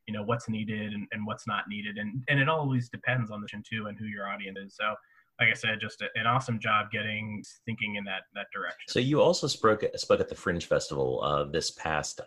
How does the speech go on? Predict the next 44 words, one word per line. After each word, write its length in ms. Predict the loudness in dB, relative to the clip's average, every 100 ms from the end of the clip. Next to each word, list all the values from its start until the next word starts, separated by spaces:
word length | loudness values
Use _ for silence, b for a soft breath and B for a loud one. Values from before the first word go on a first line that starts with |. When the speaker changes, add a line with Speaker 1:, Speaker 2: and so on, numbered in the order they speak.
| -14
Speaker 2:
I 60 | -8
think 220 | -4 -2
it 20 |
was, 140 | 2
like, 140 | 0 0 -2
winter, 600 | 0 0 0 0 -2 -2
technically. 480 | 0 0 0 0 2
I 140 | 6
was 140 | 6 8
a 200 | 6 4 0
panelist 440 | 2 4 2 0 0
on 220 | 0 2
it 140 | 0 -2
and 180 | -2
you 140 | 0 0
were 160 | 2
a 60 | 2
speaker. 500 | 0 -2 -2 -2 -6 B B B -2
You 100 | 0
did 160 | 2
a 60 | 0
session 480 | 4 4 4 0 0
on, 540 | 0 0 2 2 -2 0
uh, 160 | 0 2
landing 340 | 2 2 0
pages. 480 | -2 -2 -4 -10 -6
And 100 | -2
I 80 | 0
know 160 | 0
this 180 | -2 -4
is 80 | -4
something 260 | -4 -4 -4
you're 120 | -4
sort 220 | 0 2
of 40 | 4
known 260 | 2 0
for. 400 | -4 -4 0 -2 -2 _ B B 4
Um, 240 | 4 4 2
is 160 | 0
this 160 | 2 2
a 60 |
passion 400 | 2 2 2 2
of 120 | 0 2
yours, 420 | 2 2 2